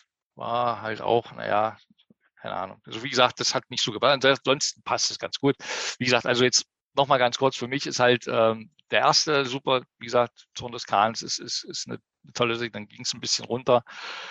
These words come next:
äh, zurück in die Gegenwart, war auch noch, war auch wieder gut. Also es hat so seine Höhen und Tiefen. Die alten Filme und bei den neuen, wie gesagt, muss ich sagen, jetzt, nachdem ich sie mir noch mal angeguckt habe, man kann sie gucken. Also es ist super Popcorn-Kino,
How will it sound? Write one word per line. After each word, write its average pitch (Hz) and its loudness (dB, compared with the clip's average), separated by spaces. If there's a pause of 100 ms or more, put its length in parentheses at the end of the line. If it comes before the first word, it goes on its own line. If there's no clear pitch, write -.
(300)
äh, 117 -4
zurück 131 -4
in 127 -10
die 113 -4
Gegenwart, 113 0
war - -2
auch 143 -2
noch, 147 -4
war 117 -2
auch 135 -4
wieder 139 -6
gut. 131 -6 (1300)
Also 113 -2 (460)
es - 2 (600)
hat - 2
so 165 2
seine 131 4
Höhen 131 0
und 117 -12
Tiefen. 110 -12
Die 117 2
alten 135 6
Filme 131 4
und 120 -12 (140)
bei 107 0
den 113 -4
neuen, 117 4
wie 120 -8
gesagt, 117 2 (180)
muss 123 -6
ich 117 -2
sagen, 117 4
jetzt, - -4
nachdem 117 -8
ich 120 -2
sie 123 -4
mir 117 -2
noch 117 0
mal 110 4
angeguckt 117 -4
habe, 107 4
man 117 -6
kann 107 -2
sie - -4
gucken. - -10
Also 117 0
es 123 -2
ist - -2
super 143 0
Popcorn-Kino, 110 -2